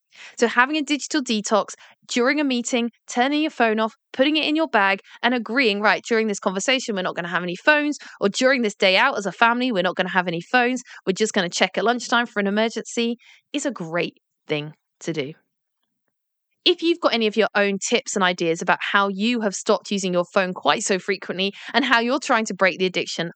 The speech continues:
I would love to hear from you. As I said, this is an open conversation. I'm just sharing some of the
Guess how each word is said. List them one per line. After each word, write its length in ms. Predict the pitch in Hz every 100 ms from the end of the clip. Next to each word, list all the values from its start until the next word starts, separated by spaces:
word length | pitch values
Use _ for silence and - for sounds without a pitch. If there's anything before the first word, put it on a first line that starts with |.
| -
I 120 | 208
would 160 | 220 208
love 320 | 196 175 170
to 80 | 165
hear 160 | 151
from 180 | 147 131
you. 160 | - - - - - -
As 160 | 240
I 80 | 262
said, 300 | 233 185 180
this 160 | 226 311
is 100 | 226
an 80 | 196
open 280 | 190 196 190
conversation. 680 | 175 175 165 151 160 - 104 - - _ _ 196
I'm 140 | 240
just 140 | 311
sharing 320 | - 208 190 196
some 200 | 202
of 40 |
the 60 | 185